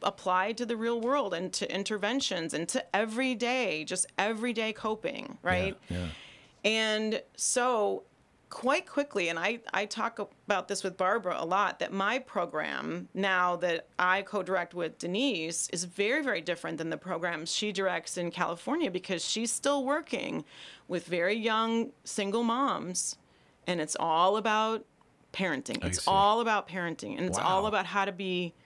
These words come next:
Speaker 1: you know, and, and raise and, and grow and nurture that little
Speaker 2: Hmm.
Speaker 1: human,
Speaker 2: Hmm.
Speaker 1: right?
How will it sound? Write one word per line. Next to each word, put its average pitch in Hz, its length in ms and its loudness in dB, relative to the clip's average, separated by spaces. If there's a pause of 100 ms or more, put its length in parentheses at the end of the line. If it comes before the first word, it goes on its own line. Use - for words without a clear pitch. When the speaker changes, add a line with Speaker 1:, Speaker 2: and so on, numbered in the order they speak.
(380)
Speaker 1:
you 190 100 2
know, 156 460 0
and, 185 260 -2
and 180 260 0
raise 185 380 2
and, 175 300 0
and 170 280 -2
grow 170 360 2
and 170 100 0
nurture 170 440 -2
that 165 460 0
little 160 520 -2
Speaker 2:
Hmm. 180 80 2
Speaker 1:
human, 165 640 -2
Speaker 2:
Hmm. 170 80 -6
Speaker 1:
right? 165 280 2